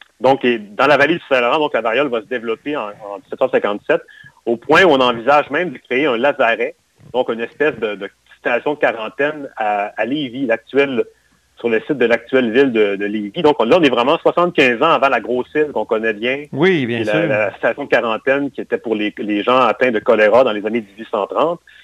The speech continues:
Speaker 1: Mais soixante-quinze ans plus tôt, on envisage déjà de, de créer une station de quarantaine à Lévis. Mais ça ne sera pas réalisé, mais le projet est quand même, euh, assez développé.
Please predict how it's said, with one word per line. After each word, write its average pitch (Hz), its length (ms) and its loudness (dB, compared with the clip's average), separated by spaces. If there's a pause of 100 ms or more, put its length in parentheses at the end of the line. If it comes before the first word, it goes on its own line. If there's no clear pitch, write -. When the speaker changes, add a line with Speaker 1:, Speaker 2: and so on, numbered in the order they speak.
(280)
Speaker 1:
Mais 143 180 4
soixante-quinze 151 600 2
ans 143 100 2
plus 117 180 -14
tôt, 165 280 0 (320)
on 107 140 -4
envisage 120 500 2
déjà 123 320 2
de, 117 160 0
de 110 240 -8
créer 131 340 0
une 104 440 -8
station - 320 -2
de 147 40 -16
quarantaine 127 640 0 (380)
à 131 100 0
Lévis. 113 360 -2
Mais 95 120 -10
ça 120 80 -8
ne 113 60 -8
sera 120 160 -2
pas 151 100 4
réalisé, 123 420 4
mais 160 120 -4
le - 60 -10
projet 127 460 2 (280)
est 107 80 -10
quand 120 200 -2
même, 143 300 -2
euh, 98 640 -2
assez - 200 -6
développé. 120 520 -4